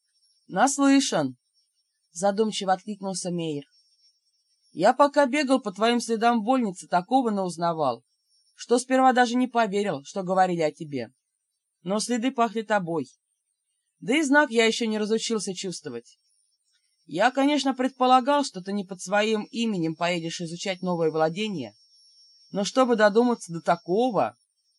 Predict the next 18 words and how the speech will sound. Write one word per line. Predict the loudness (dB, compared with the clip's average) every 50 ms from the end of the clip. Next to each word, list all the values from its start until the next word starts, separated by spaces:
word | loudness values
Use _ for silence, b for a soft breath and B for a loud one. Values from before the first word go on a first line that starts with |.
| _ _ _ _ _ _ _ _ -4
так | -2 -2 -2 0
было | 0 0 0 0
проще | 0 -2 -2 -2 -2 -4 -6 -8 -10 -12 -16 _ _ _ _
и | -6 -4
удобнее. | -2 -2 -2 -2 -4 -4 -6 -8 -10 -12 -12 -16 _ _ _ _ _ _ _ b b b b b b b
Так | 0 0 2 2
меня | 2 2 2 2
никто | 0 0 -2 0 0
не | 2 2 2
заподозрил». | 0 -2 0 0 0 0 -2 -4 -4 -4 -6 -10 -12 -14 _ _ _ _ _ _ _ _ _ _ _ _ _
«Не | -4 -2 -2
сомневаюсь. | -2 0 0 2 2 2 2 2 2 2 2 2 0 -4 -10 -16 -20 _ _ _ _ _ _ _
Почему | -6 -4 0 2 4 4 4 4
ты | 4
не | 4 4 4
дождалась | 2 0 0 0 0 2 2 2 0 -2
меня?» | -6 -8 -6 -6 -6 -6 -8 -10 _ _ _ _ _ _ _ _ _ _ _ _ _ _ _ _ _
«Мейер», | -6 -2 0 0 0 0 -2 -6 -8